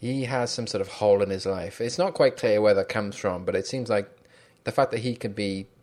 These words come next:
convinced into this suggests that he was looking for someone to tell him what to do, sort of thing.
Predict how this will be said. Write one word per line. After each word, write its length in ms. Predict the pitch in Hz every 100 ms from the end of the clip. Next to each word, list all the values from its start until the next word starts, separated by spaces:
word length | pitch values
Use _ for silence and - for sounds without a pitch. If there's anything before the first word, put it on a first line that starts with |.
| _ -
convinced 460 | 107 101 98 - 107
into 220 | 98 95
this 440 | 90 90 - - -
suggests 680 | - 101 98 85 - - -
that 200 | 82 - - _ _ _ -
he 160 | 120
was 180 | 113 110
looking 320 | 123 - 98
for 100 | 98
someone 440 | - 110 101 95 92
to 100 | -
tell 220 | 98 95
him 100 | 95
what 160 | 90
to 80 | -
do, 380 | 85 101 98 95
sort 240 | - 90
of 60 | 90
thing. 320 | - 87 -